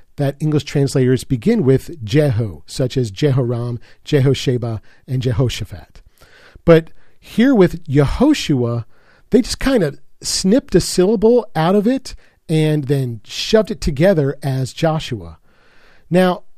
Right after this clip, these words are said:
I tend to think that this is because the translators of the Septuagint seem to have done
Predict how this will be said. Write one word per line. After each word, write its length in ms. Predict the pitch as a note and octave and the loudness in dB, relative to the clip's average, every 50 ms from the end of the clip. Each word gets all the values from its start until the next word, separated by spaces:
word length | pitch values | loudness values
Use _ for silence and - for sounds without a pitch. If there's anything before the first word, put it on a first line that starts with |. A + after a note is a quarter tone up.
| - - _ _ - | -20 -20 _ _ -4
I 200 | E3 F#3 A#3+ B3+ | -2 0 0 0
tend 240 | - - G#3+ F#3+ D#3 | 2 2 2 2 2
to 60 | C#3+ | 0
think 460 | - - D#3+ D3 C#3+ C#3+ - - - - - _ | -2 -2 -2 0 0 -2 -6 -10 -20 -20 -10 _
that 160 | - D#3 C#3 | -2 -2 2
this 180 | - F3+ F#3 - | 2 2 2 2
is 120 | F#3 D3+ | 0 -4
because 520 | - - D#3 - - C#3+ C3 C3 C3 - - - - - _ - | -4 -6 -4 -2 0 0 0 0 -4 -6 -10 -18 -20 -20 _ -8
the 80 | - C3 | -8 -6
translators 600 | - - F#3+ F#3 F#3+ - - E3 D#3+ D#3+ - D3+ | -2 0 0 2 2 2 2 2 2 2 0 0
of 120 | C#3 A#2 | -2 -2
the 60 | B2+ | -2
Septuagint 840 | - - D3+ B2+ - - - C4+ D4+ D4 E3+ - C#3 B2+ C3 - - - - - _ _ _ _ | -4 -4 -4 -4 -4 -2 0 2 2 2 2 0 -2 -4 -4 -6 -10 -16 -20 -20 _ _ _ _
seem 320 | - - - G#3 A3 B3+ A#3 | -12 -6 -2 0 0 0 2
to 120 | - G#3 | 4 4
have 160 | F#3 D#3+ C3 A2+ | 4 4 4 4
done 360 | D#3+ C#3+ C#3 C#3+ D3 D3 | 2 2 2 2 0 -4